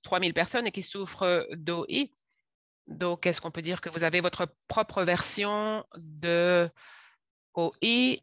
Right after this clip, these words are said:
et que vous avez une mutation qui est propre à vous ? En réalité, c'est le cas de la plupart des gens. Il est, euh, plus rare de voir des gens qui ont des mutations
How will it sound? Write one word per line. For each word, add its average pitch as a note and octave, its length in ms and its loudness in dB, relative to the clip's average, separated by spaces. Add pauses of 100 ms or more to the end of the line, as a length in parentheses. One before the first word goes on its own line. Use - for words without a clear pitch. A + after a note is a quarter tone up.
et E3 160 2
que E3 400 -4
vous E3+ 180 -6
avez F3 160 2
une F3 80 -6
mutation F#3 520 -2
qui E3 360 0
est E3 60 2
propre - 340 -4
à E3+ 360 0
vous ? G3 280 -8 (380)
En F3+ 160 4
réalité, G#3 1040 4
c'est G#3+ 340 2
le G#3+ 280 -2
cas A3+ 220 0
de A3 80 -4
la F#3+ 120 -2
plupart G3 420 -4
des G3 120 -8
gens. E3+ 220 -10 (1400)
Il E3+ 180 -4
est, F3+ 180 -2 (120)
euh, D#3 220 -6 (1080)
plus A3 140 -4
rare G#3 240 2
de F3 80 -6
voir D#3+ 140 -2
des E3 100 -4
gens A#3 240 -2
qui F#3+ 300 -4 (100)
ont G3+ 300 -6
des F#3 520 2 (300)
mutations F3 720 -4